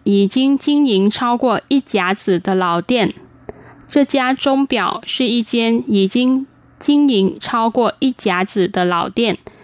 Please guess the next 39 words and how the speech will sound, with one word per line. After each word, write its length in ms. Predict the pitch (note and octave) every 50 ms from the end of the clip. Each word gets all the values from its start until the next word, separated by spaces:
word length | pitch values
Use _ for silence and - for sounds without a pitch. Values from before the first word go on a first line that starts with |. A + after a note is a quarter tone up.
| - - _
Câu 160 | - A3 G#3+
này 140 | G#3+ G3 F#3+
có 140 | - A#3+ C4
nghĩa 240 | B3+ A3 F3+ F#3 G3
là 280 | G#3+ G#3+ G3+ F#3+ F#3 G3 - _ _ _ _ _ - - -
cửa 120 | - G#3+
hàng 200 | B3 C4+ B3+ A3+
đồng 180 | A3 G#3+ G3+ G3+
hồ 220 | G#3 G#3+ G3+ F#3+ G3
này 300 | G3+ G3+ G3+ G3 F#3 F#3 - _ _ -
là 160 | G#3 G3 F#3+
cửa 180 | F#3 - G3
hàng 300 | G#3+ B3 B3+ A#3 G#3 F#3+
đã 100 | F#3 F#3
kinh 300 | G3 - - A3+ A3 G#3+
doanh 200 | G#3+ G#3+ G#3 G#3
hơn 260 | G#3 - A3+ G#3 G3 G3
sáu 200 | - A3 G#3+ A#3
mươi 160 | C4+ C4 A3+
năm. 240 | G#3+ G#3+ A3 A3 G#3+ - - _ - - _ - - - - - - - -
这 220 | - - D#4 C#4+ C4
家, 420 | - - - C4+ C4+ C4+ C4+ C4+ C4+ - _ _ _ _ _ _ _ _ _ - -
家 340 | - - C#4 C#4+ C#4+ D4 - -
là 300 | - G3+ G#3 G3+ F#3+ F#3 F3+ - _ _ _ _ _ _ -
lượng 340 | A#3 G#3+ G3 G3 F#3+ G3+ G#3
từ 220 | - G#3 G3 F#3
dùng 340 | F3+ - - G3+ F#3+ F#3 F#3+
để 220 | F#3 F#3 F#3+ G#3
chỉ 540 | G#3 - - - F#3+ F3 F3 F3 F#3 A#3 C#4 - _ _ _ _ _ _ _ _ _ _
cửa 160 | - G3+ G#3
hàng 300 | A3+ B3 A#3 G#3+ G3+ G3
hoặc 180 | G#3 G3 F#3 G3
là 120 | G3 F#3+
cửa 200 | F#3 - G3 G#3+
hiệu, 320 | A#3+ B3+ G3+ F#3+ F#3+ F#3 - _ _ _ _ _ _ _ _ _ - -
hoặc 200 | - G3+ G3 G#3
là 80 | G3
công 240 | F#3 A3 A3 A3 A3
ty. 280 | - A#3+ A#3+ A#3+ A3+